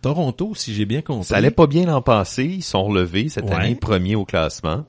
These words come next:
Speaker 1: Première fois de l'histoire de Toronto qu'on marque un but en série.
Speaker 2: Ah oui ?
Speaker 1: Ben, c'est ce que j'ai entendu hier, il me semble.
Speaker 2: Ben,
Speaker 1: T'sais
Speaker 2: il avait marqué contre l'Impact.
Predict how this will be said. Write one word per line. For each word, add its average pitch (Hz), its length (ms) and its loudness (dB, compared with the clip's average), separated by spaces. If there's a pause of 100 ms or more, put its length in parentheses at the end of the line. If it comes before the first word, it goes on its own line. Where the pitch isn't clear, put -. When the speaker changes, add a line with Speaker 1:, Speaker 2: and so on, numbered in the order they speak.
Speaker 1:
Première 175 360 0
fois 175 320 -2
de 127 100 -2
l'histoire 143 300 -2
de 110 60 -2
Toronto 117 600 0
qu'on 104 240 0
marque 143 460 -2
un 143 160 2
but 139 380 -2
en 104 120 -4
série. 110 460 -2 (1400)
Speaker 2:
Ah 113 100 4
oui ? 147 260 2 (160)
Speaker 1:
Ben, 107 120 2
c'est 104 120 0
ce 123 40 -4
que 156 100 0
j'ai 147 80 2
entendu 131 340 -2
hier, 123 160 0
il 113 60 -2
me 95 60 -6
semble. 98 280 -4 (140)
Speaker 2:
Ben, - 100 -2
Speaker 1:
T'sais 120 60 4
Speaker 2:
il 120 40 4
avait 85 160 2
marqué 80 340 -4
contre 85 460 -4
l'Impact. 78 720 -6